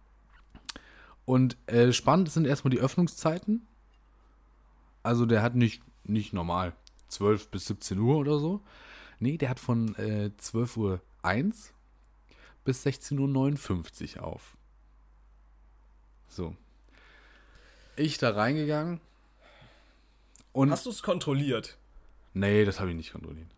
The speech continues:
Speaker 2: Also warst du zwölf Uhr da und hast du gesagt, "So, Freunde, wenn ihr jetzt schon aufmacht"?
Speaker 1: Nee, nee, nee, das
Speaker 2: Ihr
Speaker 1: hab ich,
Speaker 2: dummen
Speaker 1: das hab ich nicht
Speaker 2: Arschlöcher.
Speaker 1: gemacht. Ähm, ich war aber da und wollte Räucherstäbchen kaufen.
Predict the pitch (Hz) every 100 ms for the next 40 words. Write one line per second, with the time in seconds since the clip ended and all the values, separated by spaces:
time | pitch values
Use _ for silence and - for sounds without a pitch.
0 | _ _ _ - 143 135 165 - 156 -
1 | 135 175 190 151 135 127 139 185 147 -
2 | 147 139 127 - 151 135 131 123 123 123
3 | 123 127 - 185 139 196 113 123 160 -
4 | - - - - - 107 113 110 101 98
5 | 113 139 135 123 - - 127 127 170 196
6 | 90 90 90 _ _ - - - - -
7 | - - - 110 117 131 - - - _
8 | - 135 - 143 143 113 110 151 147 -
9 | 120 117 123 127 135 120 95 120 147 131
10 | 95 85 - 85 - - -